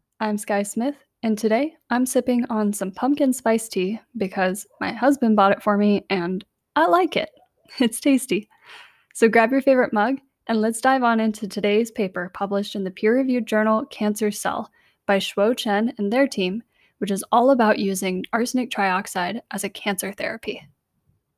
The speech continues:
According to the National Cancer Institute within the N I H, an estimated one point eight million new cases of cancer will be diagnosed in the United States, and over six hundred thousand people will die from the disease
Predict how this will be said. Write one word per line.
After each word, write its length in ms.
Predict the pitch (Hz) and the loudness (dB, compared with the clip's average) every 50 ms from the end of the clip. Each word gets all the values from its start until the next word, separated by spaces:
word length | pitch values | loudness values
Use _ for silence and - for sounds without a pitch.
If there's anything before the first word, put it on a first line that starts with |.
| _ _ _ _ _ _ _ _ _ _ _ _ _ _ _ - | _ _ _ _ _ _ _ _ _ _ _ _ _ _ _ -4
According 400 | - 226 - 262 262 285 330 330 330 | -4 0 4 6 6 8 8 6 6
to 100 | - 339 | 6 6
the 100 | 320 269 | 8 8
National 420 | 233 220 208 233 - - 285 269 | 8 6 4 2 0 -2 -2 -4
Cancer 400 | 254 - 240 226 214 214 220 214 | -4 -4 -4 -6 -4 -6 -8 -8
Institute 640 | 226 202 208 208 - - 208 214 - 208 208 - _ _ _ _ - | -8 -10 -10 -10 -8 -10 -10 -10 -10 -12 -12 -12 _ _ _ _ -8
within 340 | 240 233 226 220 233 240 247 | -4 -2 0 0 2 2 2
the 160 | 254 233 220 | 2 2 0
N 120 | 202 202 | 0 0
I 140 | 202 196 202 | -2 -4 -6
H, 300 | 190 202 233 233 - - - _ _ _ _ _ _ _ - | -8 -10 -12 -14 -16 -18 -18 _ _ _ _ _ _ _ 0
an 80 | 226 226 | 2 4
estimated 600 | 233 247 240 - - 277 277 269 262 254 233 233 | 4 2 2 2 2 2 4 4 4 4 2 2
one 260 | 208 202 220 240 254 | 0 0 2 2 2
point 260 | 254 - 285 277 262 - | 2 2 2 0 0 0
eight 200 | - 220 214 214 | -2 -2 -2 -2
million 560 | 226 208 202 202 220 226 233 247 262 262 247 | -2 0 0 2 2 2 2 2 4 4 4
new 180 | 226 214 220 233 | 4 2 2 0
cases 440 | - - 202 202 202 - - 196 - | -2 -4 -4 -4 -4 -4 -6 -10 -10
of 140 | 190 190 | -12 -14
cancer 520 | - - 196 185 202 208 - 240 233 233 214 - | -12 -12 -10 -10 -10 -8 -6 -6 -6 -6 -6 -6
will 80 | 214 | -6
be 160 | 196 208 208 | -4 -4 -4
diagnosed 640 | 190 - 185 190 196 226 220 208 180 185 190 - - - | -4 -4 -4 -2 -2 -2 -2 -2 -2 -4 -8 -10 -12 -8
in 80 | - 202 | -6 -4
the 60 | 196 | -2
United 440 | 196 202 185 180 185 190 208 208 208 | -2 -2 -2 -4 -4 -4 -4 -4 -6
States, 420 | - - 196 165 - - - - - _ - - _ _ _ | -8 -8 -8 -8 -8 -12 -18 -20 -20 _ -20 -20 _ _ _
and 140 | - 196 196 | -4 -2 -2
over 380 | - 208 202 202 - 202 190 - | -2 -2 -2 -2 -4 -6 -6 -8
six 320 | - - - - 247 - | -8 -8 -6 -6 -6 -6
hundred 380 | - - 254 247 240 226 220 220 | -6 -4 -2 0 2 0 0 0
thousand 340 | - 185 190 196 - 208 196 | -2 -4 -4 -4 -4 -6 -8
people 500 | 208 - 185 185 - 202 208 208 240 - - | -8 -8 -10 -6 -4 -4 -4 -4 -4 -8 -8
will 140 | 208 190 | -10 -6
die 260 | 190 - 196 185 196 202 | -4 -2 -2 -2 -2 -2
from 180 | - - 202 | -4 -6 -6
the 100 | 185 180 | -6 -6
disease 520 | 175 - 160 - - 175 - 226 - - | -8 -8 -10 -10 -10 -10 -12 -12 -14 -18